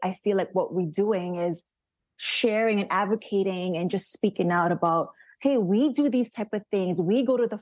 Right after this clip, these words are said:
farms and take our families and our children." And I mean, can you imagine if I was just by myself and with my, with my son? I mean, I feel like this is why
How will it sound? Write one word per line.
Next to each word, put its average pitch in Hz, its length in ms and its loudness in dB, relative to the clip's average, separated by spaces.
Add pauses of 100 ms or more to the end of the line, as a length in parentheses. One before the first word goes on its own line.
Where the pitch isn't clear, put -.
(100)
farms 190 580 -6
and 185 140 -6
take 196 200 -4
our 185 120 0
families 190 800 2
and 175 100 -4
our 170 120 0
children." 190 680 0
And 170 180 -2 (500)
I 208 40 4
mean, 202 120 4
can 233 200 2
you 262 80 4
imagine 175 340 2
if 185 140 -2
I 165 100 2
was 170 160 0
just - 220 -6
by 170 120 2
myself 175 800 0
and 156 160 2
with 170 160 0
my, 160 400 0
with 160 200 0
my 160 160 0
son? 226 420 0
I 196 80 2
mean, 196 300 2 (340)
I 214 200 0 (120)
feel 240 180 2
like 220 200 0
this 214 180 -4
is 202 140 -2
why 185 320 2